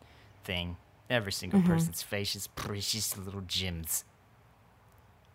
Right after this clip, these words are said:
Speaker 1: Precious little gem.
Speaker 2: Unless they're eyebrow tattoos, then those are fun. I think they're f-, microblading
Speaker 1: I don't think,
Speaker 2: is
Speaker 1: yeah, I've never really noticed that before on somebody.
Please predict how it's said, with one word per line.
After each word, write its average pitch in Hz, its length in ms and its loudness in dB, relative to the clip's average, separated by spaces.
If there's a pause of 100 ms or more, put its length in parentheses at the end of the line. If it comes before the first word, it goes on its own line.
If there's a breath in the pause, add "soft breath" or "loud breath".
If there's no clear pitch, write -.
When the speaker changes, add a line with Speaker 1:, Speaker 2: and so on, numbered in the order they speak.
Speaker 1:
Precious 120 500 6
little 104 280 -2
gem. 87 460 -2 (260)
Speaker 2:
Unless 220 320 10
they're 247 260 10
eyebrow 175 420 10
tattoos, - 580 -2
then 170 200 0
those 180 220 4
are - 100 -2
fun. 196 300 -4 (560)
I 185 80 2
think 175 240 -6
they're - 100 -6
f-, - 200 -12 (580)
microblading 170 520 6
Speaker 1:
I 135 60 12
don't 165 180 10
think, 131 160 8
Speaker 2:
is 104 100 0
Speaker 1:
yeah, 117 200 10
I've 104 100 6
never 117 200 4
really 110 220 2
noticed 98 400 -2
that - 160 -10
before - 320 -12
on 82 80 -10
somebody. - 400 -10